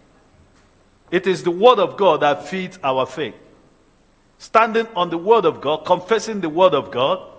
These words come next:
believing it, meditating on it, imagining. Amen? Using your imagination. Amen? Glory to God.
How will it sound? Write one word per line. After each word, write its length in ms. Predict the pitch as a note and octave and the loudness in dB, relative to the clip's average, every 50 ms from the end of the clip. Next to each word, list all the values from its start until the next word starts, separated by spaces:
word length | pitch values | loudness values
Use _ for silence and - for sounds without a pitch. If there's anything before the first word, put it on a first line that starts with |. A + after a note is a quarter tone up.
| - - _ _ _ _ _ _ _ C3+ B2+ A#2+ | -20 -20 _ _ _ _ _ _ _ -20 0 4
believing 460 | G3 G3+ G#3+ A#3 A3+ F3+ A#3 A3 F#3+ | 6 6 6 6 4 2 2 0 0
it, 160 | D#3 D3 D#3+ | -2 -2 -2
meditating 580 | E3+ F3+ E3 F3 - - A#3 A3 A3 A3+ A3 F#3+ | -2 -2 -2 -4 0 2 2 2 2 0 -2 -2
on 180 | E3 E3 E3+ | -2 -2 -2
it, 340 | E3+ D3 - - - - - - _ _ _ _ _ _ _ _ _ _ _ _ _ _ _ _ _ _ _ _ _ _ _ _ _ _ _ _ _ _ D#3+ | -4 -6 -6 -10 -14 -18 -20 -20 _ _ _ _ _ _ _ _ _ _ _ _ _ _ _ _ _ _ _ _ _ _ _ _ _ _ _ _ _ _ 0
imagining. 920 | F3+ F3+ F#3 G#3 A3 A3+ A3+ F#3+ D#3 - G3+ G3 D#3 C3+ A#2+ G#2+ F#2 E2 - - - _ _ _ _ _ _ _ _ _ _ _ _ _ _ E3 | 0 2 4 4 4 4 4 2 0 -4 -4 -2 -2 -2 -4 -4 -8 -12 -18 -20 -20 _ _ _ _ _ _ _ _ _ _ _ _ _ _ 0
Amen? 380 | E3+ E3+ F3+ G3+ G#3 G#3 F3+ | 2 2 2 0 0 0 -2
Using 300 | G3 A3 F#3+ A3 B3+ A#3 | -4 -4 -4 -2 -2 2
your 260 | G3 F#3+ F#3 - - | 2 2 2 2 0
imagination. 840 | F3+ F#3 F3+ F#3 F3+ E3+ E3+ F#3+ F#3 G#3+ G#3 G3 - - C#3+ G2+ F2 - - - - _ _ _ _ _ _ _ _ _ _ _ _ _ - | -2 2 4 4 2 2 0 -2 0 2 2 0 0 -4 -8 -10 -10 -14 -20 -20 -20 _ _ _ _ _ _ _ _ _ _ _ _ _ -2
Amen? 500 | D#3+ F3+ G3+ A3+ A3 F3 C#3 A2+ F#2 - - - - - - _ _ _ _ _ _ _ _ _ _ _ _ _ _ _ _ _ _ _ _ _ _ _ _ _ _ _ _ _ _ _ _ _ _ _ _ _ _ - A#2 | 0 0 2 2 2 2 2 0 -4 -10 -16 -20 -20 -20 -20 _ _ _ _ _ _ _ _ _ _ _ _ _ _ _ _ _ _ _ _ _ _ _ _ _ _ _ _ _ _ _ _ _ _ _ _ _ _ -12 -2
Glory 320 | B2 F3+ G3 G3+ F#3+ E3+ - | 2 4 4 4 2 0 -2
to 120 | - C#3 | -6 -4
God. 340 | C3 D3 B2+ G#2+ F#2 D#2 | 0 0 0 0 0 -4